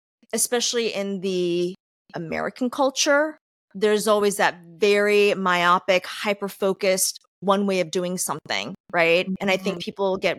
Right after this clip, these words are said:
Speaker 1: really stuck in that and can't see outside of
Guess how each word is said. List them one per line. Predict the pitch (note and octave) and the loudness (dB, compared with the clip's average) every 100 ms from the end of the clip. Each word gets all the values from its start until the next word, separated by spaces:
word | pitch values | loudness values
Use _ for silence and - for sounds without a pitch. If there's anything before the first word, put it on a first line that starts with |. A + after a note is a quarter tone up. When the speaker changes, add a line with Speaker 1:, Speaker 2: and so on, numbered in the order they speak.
| F#3+ | -4
Speaker 1:
really | B3 A3+ | -4 -4
stuck | G#3+ - - G#3 - | -4 -4 -2 -4 -2
in | F#3 | -4
that | E3 D3 C#3+ - _ _ _ _ _ _ - | 0 0 -2 -8 _ _ _ _ _ _ -2
and | G#3+ G#3 | -2 -2
can't | - G#3 E3 | -4 -4 -4
see | - - G#3 G3 | -6 -4 -4 -2
outside | G3+ G3+ - - G3 F#3+ G3 | 0 0 -2 -2 2 2 0
of | - F3 E3+ D#3+ D#3 | -2 -2 -2 -4 -8